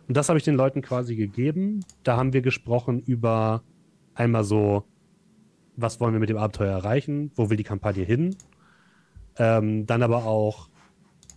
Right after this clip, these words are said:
wie ist unsere Spielwelt aufgebaut, wie funktioniert Magie in unserer Spielwelt, wie funktioniert das Götterwirken in unserer Spielwelt, in welcher Stadt befinden wir uns, was sind die Besonderheiten dieser Stadt.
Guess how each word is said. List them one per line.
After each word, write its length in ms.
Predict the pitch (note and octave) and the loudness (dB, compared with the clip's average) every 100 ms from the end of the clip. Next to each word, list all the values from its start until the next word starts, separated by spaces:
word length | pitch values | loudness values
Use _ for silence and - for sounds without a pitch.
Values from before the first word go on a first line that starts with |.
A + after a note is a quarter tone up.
| _ | _
wie 160 | B2+ A#2 | -6 -4
ist 120 | - | -2
unsere 160 | G#2+ G2+ | -2 -2
Spielwelt 320 | - F3+ F3+ | 2 2 4
aufgebaut, 680 | E3 - D3 D3+ D#3+ F3 - _ _ _ | 2 0 0 2 0 -4 -14 _ _ _
wie 80 | - | -4
funktioniert 400 | A#2+ A#2 A#2+ A2 | 0 0 0 0
Magie 260 | G2+ G2 D#3 | 0 2 4
in 80 | F3+ | 4
unserer 240 | D#3+ D3 | 4 2
Spielwelt, 640 | - C#3 B2+ B2+ B2+ - _ _ | 2 0 2 0 -2 -4 _ _
wie 80 | A2+ | -4
funktioniert 360 | A2+ G#2+ A2 G2 | -2 -2 -2 -4
das 120 | - | -2
Götterwirken 480 | C#3+ D#3 C#3 C3+ C3 | 0 4 4 2 2
in 40 | |
unserer 200 | A#2+ A2+ | 0 -2
Spielwelt, 540 | - A2+ G#2+ G#2 G#2+ _ _ _ _ _ _ _ | -2 -2 0 -2 -4 _ _ _ _ _ _ _
in 80 | A#2 | 0
welcher 160 | A2+ | 0
Stadt 260 | G2+ C#3+ D#3+ | 0 0 0
befinden 300 | D#3 D3+ C#3 | 0 2 4
wir 120 | C3+ | 4
uns, 160 | C3 A#2+ | 2 0
was 120 | G#2 | -6
sind 100 | G#2 | -2
die 60 | G#2 | -2
Besonderheiten 560 | G#2 C#3+ A#2+ B2+ B2+ | 2 2 4 2 0
dieser 200 | A2+ A2 | -2 -2
Stadt. 340 | - G#2+ A2 | -2 -4 -4